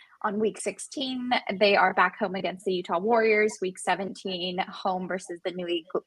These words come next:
England Free Jacks, and then week eighteen in San Diego. And that is the regular season finale.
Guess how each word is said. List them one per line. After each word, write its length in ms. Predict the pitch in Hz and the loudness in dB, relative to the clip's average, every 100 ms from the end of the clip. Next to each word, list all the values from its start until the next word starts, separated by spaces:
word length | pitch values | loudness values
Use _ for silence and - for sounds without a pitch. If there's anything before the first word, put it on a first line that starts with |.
| - | 0
England 400 | 233 214 208 202 - | 4 6 4 2 0
Free 160 | 190 | 2
Jacks, 520 | 185 196 - - - - - - _ - | 6 6 6 0 -12 -14 -18 -20 _ -2
and 120 | 226 | 6
then 260 | 208 190 202 | 6 6 4
week 260 | 220 233 - | -2 -2 0
eighteen 580 | 208 190 - 175 196 180 - | -2 -2 -6 -4 -4 -6 -4
in 280 | 254 262 233 | 2 4 2
San 360 | - 151 165 | -2 -4 -2
Diego. 540 | 214 131 - 113 190 208 - _ _ _ _ _ _ _ _ _ _ _ _ _ _ _ _ _ _ _ _ _ | 0 0 2 0 0 -4 -14 _ _ _ _ _ _ _ _ _ _ _ _ _ _ _ _ _ _ _ _ _
And 140 | 220 | 2
that 180 | 208 185 | 4 4
is 260 | 180 175 - | 2 -2 -6
the 80 | 185 | -4
regular 380 | 165 175 160 - | -2 0 -2 -4
season 320 | - - - | -8 -12 -12
finale. 540 | - - - - 226 | -6 -4 -2 -4 -6